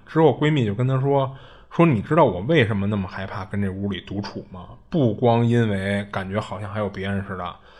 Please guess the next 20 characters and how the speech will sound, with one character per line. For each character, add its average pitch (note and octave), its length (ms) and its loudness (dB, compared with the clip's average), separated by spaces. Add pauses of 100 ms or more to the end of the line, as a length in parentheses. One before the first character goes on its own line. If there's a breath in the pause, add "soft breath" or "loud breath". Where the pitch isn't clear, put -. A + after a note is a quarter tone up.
(140 soft breath)
还 - 160 2
因 D#3+ 120 4
为 E3 160 6
有 A2+ 160 0
一 G#2 80 -10
次 A#2+ 200 -2
啊， - 280 -4
就 - 140 -2
当 D3 240 2
时 C#3+ 80 0
闺 D3+ 240 0
蜜 B2+ 180 2
一 G2+ 160 -2
个 C#3+ 80 2
人 A2+ 140 2
跟 B2 180 0
屋 A#2+ 100 2
里 G2 100 -2
睡 G#2+ 180 -2
觉， G#2+ 320 -2